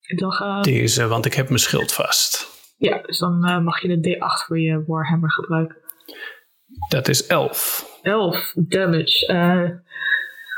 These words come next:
Speaker 1: dat, eh, doet zeker wel, eh, gewoon volle damage. En je ziet dat, eh, de magic van je Warhammer, dus, eh, omdat die natuurlijk geïmbued is, eh,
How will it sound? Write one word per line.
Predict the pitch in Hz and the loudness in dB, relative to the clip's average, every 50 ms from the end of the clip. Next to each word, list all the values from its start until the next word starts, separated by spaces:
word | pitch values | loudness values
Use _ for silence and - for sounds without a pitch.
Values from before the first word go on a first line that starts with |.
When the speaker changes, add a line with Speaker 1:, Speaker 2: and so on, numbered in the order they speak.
| 1077 - - _ _ _ _ _ _ _ _ _ | -6 -8 -10 _ _ _ _ _ _ _ _ _
Speaker 1:
dat, | - 180 165 - 185 202 214 - - - - | -2 0 0 2 0 0 0 0 -2 -2 -2
eh, | - 175 180 175 175 165 | 0 0 2 2 4 4
doet | 165 190 190 - | 2 2 2 2
zeker | - 269 262 262 240 208 | 2 2 2 2 0 0
wel, | 196 190 190 180 165 156 160 - _ _ _ - | 0 2 2 2 2 0 0 -4 _ _ _ -4
eh, | - 190 175 175 175 175 180 170 170 | 0 2 2 4 6 6 4 4 2
gewoon | 175 - - - - - - 202 190 190 180 - | 0 -4 -8 -4 0 0 2 2 2 2 2 2
volle | - 233 226 196 190 170 156 | 2 2 2 4 2 2 2
damage. | 185 190 190 185 175 175 - - - | 2 0 0 0 0 0 0 2 2
En | 175 180 | 2 4
je | 180 | 4
ziet | 165 196 196 202 | 4 4 2 2
dat, | 190 185 185 - | 2 0 0 2
eh, | 190 180 180 170 | 2 2 2 2
de | 180 180 | 2 2
magic | 170 170 185 196 202 - 208 202 - - - - | 2 2 2 2 2 2 0 0 0 -4 -4 -2
van | - 185 180 | 0 2 2
je | 180 175 175 170 | 2 2 2 2
Warhammer, | 170 170 180 190 185 165 170 175 175 175 180 - | 0 0 0 0 0 0 2 2 2 2 0 0
dus, | - - - - | -2 -2 -2 0
eh, | - 92 - - | 0 0 2 2
omdat | - 180 175 175 175 | 2 2 0 0 2
die | 175 180 | 2 2
natuurlijk | 175 170 180 180 180 - | 4 4 2 2 2 2
geïmbued | - - - 175 160 165 180 180 185 190 - | 2 2 4 4 4 4 2 2 2 0 0
is, | - 180 175 170 - - - | -2 0 0 2 2 2 2
eh, | - 165 165 170 175 | 2 0 2 0 0